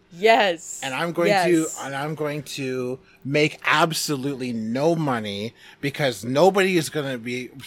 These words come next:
Speaker 2: brave enough to tell the story about <laughs> Joanne's fabric and cheese.
Speaker 1: There needs to be a,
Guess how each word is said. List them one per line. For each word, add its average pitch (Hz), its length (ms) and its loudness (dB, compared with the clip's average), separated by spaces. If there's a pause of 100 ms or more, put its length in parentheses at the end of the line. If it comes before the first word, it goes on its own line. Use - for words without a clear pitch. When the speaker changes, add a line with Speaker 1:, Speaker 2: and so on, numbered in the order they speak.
(140)
Speaker 2:
brave 185 300 4
enough 120 240 0
to 143 80 -4
tell 151 240 0
the 151 80 -4
story 131 460 0
about 110 300 0
<laughs> - 320 0
Joanne's 147 600 4
fabric 160 500 4
and 151 180 -4
cheese. 117 680 -6 (240)
Speaker 1:
There 247 200 8
needs 247 300 6
to 285 100 4
be 254 380 2
a, 202 140 2